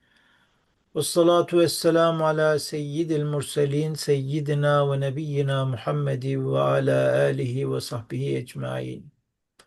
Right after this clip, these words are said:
Sevgili dostlar, değerli kardeşlerim, Buhari okumalarımız devam ediyor.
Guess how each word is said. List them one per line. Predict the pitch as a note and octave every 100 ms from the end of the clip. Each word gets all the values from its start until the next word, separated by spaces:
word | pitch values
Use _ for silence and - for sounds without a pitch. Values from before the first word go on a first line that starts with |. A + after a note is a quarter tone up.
| _ _ _ _ _ -
Sevgili | - E3 E3+ F3
dostlar, | D#3+ D#3 - D#3+ D#3 C#3+
değerli | D#3 D3+ D3+
kardeşlerim, | D3+ C#3+ C#3+ - - C#3 C#3+ C#3+
Buhari | C#3+ D3 D3+ D#3
okumalarımız | C#3 - C#3 C3+ C3 C3 B2
devam | C3+ C3+ C#3
ediyor. | C3 A#2 B2+ C3 B2+